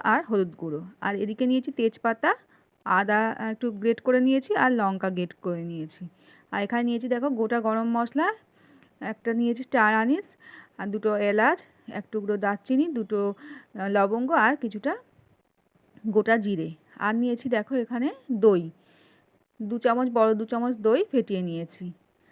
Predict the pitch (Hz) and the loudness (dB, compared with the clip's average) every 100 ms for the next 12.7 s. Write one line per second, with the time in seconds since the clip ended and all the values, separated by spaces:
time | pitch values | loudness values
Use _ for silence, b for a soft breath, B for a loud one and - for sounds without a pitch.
0 | b - 190 190 240 214 208 233 226 202 | b -8 -4 -2 -2 -4 -2 -2 -2 -6
1 | 202 294 349 285 226 196 214 233 196 190 | -2 2 2 2 0 0 -2 0 -2 -4
2 | 175 165 156 - 170 165 B - 202 233 | -6 -6 -8 -10 -12 -16 B -6 -2 0
3 | 254 294 220 196 330 247 196 240 370 247 | -2 0 -2 -2 2 4 4 2 -2 -2
4 | 202 202 208 208 240 370 - 214 185 170 | -2 -4 -6 -6 -4 -6 -4 -6 -4 -6
5 | 160 165 - 175 170 _ b b b b | -8 -10 -10 -14 -16 _ b b b b
6 | b b - 190 190 185 233 247 480 294 | b b -6 -4 -2 -4 -4 -4 -4 -4
7 | 233 220 214 208 233 214 214 247 240 226 | -4 -4 -6 -2 2 2 2 0 0 0
8 | 220 415 - _ _ _ - 208 208 214 | -2 -4 -6 _ _ _ -18 -10 -6 -6
9 | - - 240 262 269 262 302 302 294 311 | -8 -12 -10 -4 -4 -4 -6 -8 -4 -2
10 | 262 240 254 247 233 285 453 320 247 247 | 0 2 0 -2 -4 -4 -4 -2 0 0
11 | 254 254 302 539 - 269 233 226 247 240 | 2 2 2 0 0 0 2 2 4 4
12 | 311 440 294 180 175 165 165 | 6 4 2 -2 -4 -8 -12